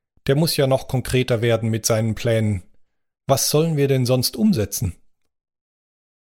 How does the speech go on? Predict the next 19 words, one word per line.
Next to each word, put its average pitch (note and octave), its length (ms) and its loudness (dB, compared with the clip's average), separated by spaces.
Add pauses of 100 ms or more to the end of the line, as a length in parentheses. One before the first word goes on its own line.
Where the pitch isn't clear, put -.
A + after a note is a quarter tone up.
(400)
Doch A#2 140 -2
in A#2+ 80 0
den A2+ 120 2
nächsten A#2+ 360 0
Wochen A#2+ 300 0
kommt A#2+ 240 -4
kein G#2+ 320 -4
Licht - 240 -6
ins G#2+ 180 -6
Dunkel. A2 380 -2 (800)
Gerald C#3+ 360 2
fragt - 360 -2
bei C3 120 0
einem B2+ 220 0
der A#2 120 0
nächsten A2+ 400 -2
Teammeetings B2+ 600 0
erneut A2+ 420 0
nach. F#2 420 -4